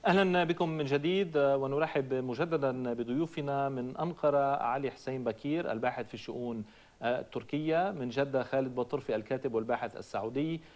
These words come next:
من باريس منذر ماخوس ممثل الائتلاف الوطني السوري المعارض، ومن دمشق ينضم إلينا عبر الهاتف أنس جودة رئيس حركة البناء الوطني. سيد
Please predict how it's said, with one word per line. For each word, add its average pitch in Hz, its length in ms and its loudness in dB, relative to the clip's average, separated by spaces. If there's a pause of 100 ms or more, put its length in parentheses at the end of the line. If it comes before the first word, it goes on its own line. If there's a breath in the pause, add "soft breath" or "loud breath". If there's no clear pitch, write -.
(140 loud breath)
من 135 140 0
باريس 139 560 2
منذر 131 380 0
ماخوس 147 680 0
ممثل 123 800 0
الائتلاف 131 500 -2
الوطني 123 300 -4
السوري 120 320 -4
المعارض، 127 520 0 (400 loud breath)
ومن 123 760 2
دمشق 131 420 -2
ينضم 123 340 -2
إلينا 127 380 -2
عبر 117 320 0
الهاتف 117 880 -2
أنس 117 680 -2
جودة 120 340 -2
رئيس 117 300 -2
حركة 113 400 -4 (160)
البناء 113 460 -4
الوطني. 117 520 -4 (1120 loud breath)
سيد 180 440 0